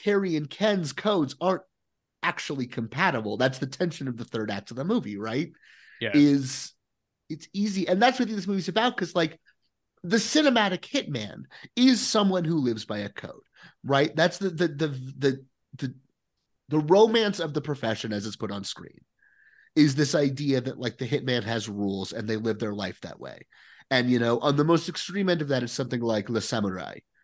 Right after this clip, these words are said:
Speaker 1: where he's this, like, pure aesthetic, never, you know, who does not have a life beyond it, but, like,
Speaker 2: Or Ghost Dog.
Speaker 1: Or Ghost Dog. Well, Ghost Dog is just
Speaker 2: Yeah.
Speaker 1: a bad remake of Le Samurai.
Speaker 2: <laughs>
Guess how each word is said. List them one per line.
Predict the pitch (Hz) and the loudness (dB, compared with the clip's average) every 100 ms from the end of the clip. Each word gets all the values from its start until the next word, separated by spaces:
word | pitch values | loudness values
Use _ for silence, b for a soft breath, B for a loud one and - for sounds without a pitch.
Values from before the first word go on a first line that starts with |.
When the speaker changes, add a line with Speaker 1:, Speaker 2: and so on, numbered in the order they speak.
| b b | b b
Speaker 1:
where | 131 127 | 2 4
he's | 117 127 113 | 4 0 0
this, | 127 123 | -2 -2
like, | 113 - | -4 -6
pure | - 123 113 | 0 2 2
aesthetic, | 113 - - 98 95 - - _ _ b _ _ _ _ _ _ | 2 -2 -2 -2 -4 -8 -14 _ _ b _ _ _ _ _ _
never, | 120 117 110 113 107 101 101 - _ _ _ _ | -4 -2 0 2 2 2 -2 -8 _ _ _ _
you | 123 | 0
know, | 113 110 | 2 2
who | 120 135 | 0 0
does | 135 131 | 2 2
not | 143 | 2
have | 120 117 | 0 0
a | |
life | 110 110 104 | 0 -2 -2
beyond | - 113 127 127 113 | -6 -4 0 0 -2
it, | 98 104 | -4 -6
but, | 117 | -6
like, | 113 104 | -2 -2
Speaker 2:
Or | 139 123 | 0 -2
Ghost | 127 113 - | 0 -2 -2
Dog. | 120 107 107 - _ _ _ _ - | -2 0 -2 -6 _ _ _ _ 4
Speaker 1:
Or | 165 | 4
Ghost | 156 185 180 - | 8 8 8 4
Dog. | 151 | 2
Well, | 135 | 2
Ghost | 180 - | -2 0
Dog | 175 147 | -2 -2
is | - | -6
just | 113 | -6
Speaker 2:
Yeah. | 104 | -6
Speaker 1:
a | |
bad | 101 101 101 | -4 -2 -2
remake | 98 98 95 95 | -4 -8 -8 -8
of | 90 | -10
Le | 98 | -10
Samurai. | 95 - - - - - | -10 -10 -12 -14 -16 -4
Speaker 2:
<laughs> | 175 | -4